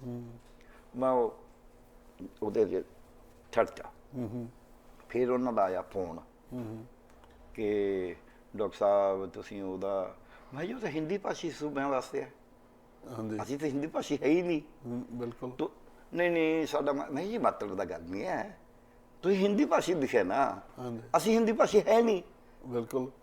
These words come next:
Speaker 2: ਤੇ ਤੁਸੀਂ ਸਾਨੂੰ ਉਹਦੇ ਨਾਲ ਹੀ ਨੂਲੀ ਜਾਂਦੇ ਹੋ।
Speaker 1: ਹਾਂਜੀ।
Speaker 2: ਫਿਰ ਉਹਨਾਂ ਨੇ ਤਿੰਨ ਚਾਰ ਵਾਰੀ ਤੋਂ ਬਾਅਦ ਕਿਹਾ, ਮੈਂ ਕਿਹਾ, "ਦੇਖੋ ਜੀ, ਮੇਰਾ ਇਹਦੇ 'ਚ ਨਾ ਫਲਸਫੇ ਦੇ ਤੌਰ 'ਚ ਮਤਭੇਦ ਹੈ।"
Speaker 1: ਹਾਂ।
Speaker 2: ਸਾਡੇ ਕੋਲ ਤਾਂ ਸਾਡੀ ਲਿਪੀ ਹੈਗੀ, ਅਸੀਂ ਤਾਂ ਬਚ ਗਏ।
Speaker 1: ਹਾਂਜੀ।
Speaker 2: ਰਾਜਸਥਾਨੀ,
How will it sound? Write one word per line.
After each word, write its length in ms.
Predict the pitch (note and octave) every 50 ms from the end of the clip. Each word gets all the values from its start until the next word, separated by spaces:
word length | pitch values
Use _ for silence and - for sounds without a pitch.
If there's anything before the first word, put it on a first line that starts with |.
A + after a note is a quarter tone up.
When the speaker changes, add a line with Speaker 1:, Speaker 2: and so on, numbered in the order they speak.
| - - - - -
Speaker 2:
ਤੇ 360 | - D3+ D3+ D#3+ D#3+ D#3+ D#3+ C#3+
ਤੁਸੀਂ 340 | - - D#3 - - F3
ਸਾਨੂੰ 260 | D3 D#3 D#3+ - F3 F3+
ਉਹਦੇ 160 | F#3 G#3+ G#3+
ਨਾਲ 260 | E3 C3+ A#2+ C3 C3
ਹੀ 100 | C#3+ D#3
ਨੂਲੀ 300 | D3 C#3 C3 B2+ C3 B2+
ਜਾਂਦੇ 240 | C3 C3 C3 B2+ B2+
ਹੋ। 60 | C3 - -
Speaker 1:
ਹਾਂਜੀ। 260 | C3 A#2+ A#2+ A#2+ A#2 A#2 - - - - - - -
Speaker 2:
ਫਿਰ 180 | - D#3 A3+ A3
ਉਹਨਾਂ 240 | G#3 A3 A3+ A3+ G#3+
ਨੇ 60 | F3
ਤਿੰਨ 220 | - C#3+ D3 D3+
ਚਾਰ 220 | D3 - - C#3+ C3+
ਵਾਰੀ 200 | C#3 C3+ C3 A2+
ਤੋਂ 100 | A#2 A2
ਬਾਅਦ 180 | A2 A2+ A#2
ਕਿਹਾ, 280 | - - G#2 F2+ - F2+ G2
ਮੈਂ 120 | A2+ C3+
ਕਿਹਾ, 120 | - F3
"ਦੇਖੋ 260 | F3 C3+ B2+ - C#3 D3+
ਜੀ, 80 | F#3+
ਮੇਰਾ 280 | E3+ C3+ A#2 A2 G#2+ A#2
ਇਹਦੇ 160 | A#2 A#2 A#2
'ਚ 120 | A2 -
ਨਾ 320 | A2 G2 A#2+ F3 E3+ D3 - - - - - - - -
ਫਲਸਫੇ 360 | - D3 F3 - - D#3 F3 E3+
ਦੇ 140 | D3 C3+
ਤੌਰ 200 | A2+ - A#2+ A2+
'ਚ 120 | F#2+ - A2
ਮਤਭੇਦ 460 | E2+ F2+ E2+ - - - - - - -
ਹੈ।" 60 | - - -
Speaker 1:
ਹਾਂ। 760 | B2 A2+ A2+ A2 A2 A2 A2 G#2+ G#2+ G#2+ G#2+ A2 - - - - - - - - - -
Speaker 2:
ਸਾਡੇ 320 | - - A2+ C#3+ E3 G3
ਕੋਲ 180 | F#3 G#3 G#3 F3+
ਤਾਂ 100 | F#3 E3+
ਸਾਡੀ 260 | C#3 E3 E3+ E3+ F3
ਲਿਪੀ 400 | E3 C#3+ C3 - - E3 D#3+ C#3+
ਹੈਗੀ, 180 | D3 D3+ F3 B3+
ਅਸੀਂ 160 | - - G#3
ਤਾਂ 220 | - - C3 B2
ਬਚ 220 | A2 G2 F#2 - F2
ਗਏ। 240 | F#2 C3+ F3+ D3 - -
Speaker 1:
ਹਾਂਜੀ। 720 | B2+ A#2+ A#2 A2+ A2 A2 A2 A#2 A2+ A2+ - - - A2 G#2
Speaker 2:
ਰਾਜਸਥਾਨੀ, 920 | A2+ A2+ A#2+ B2 B2 B2 - - A#2 A#2+ A#2+ A#2+ A#2 A#2 A#2 A2+ G#2+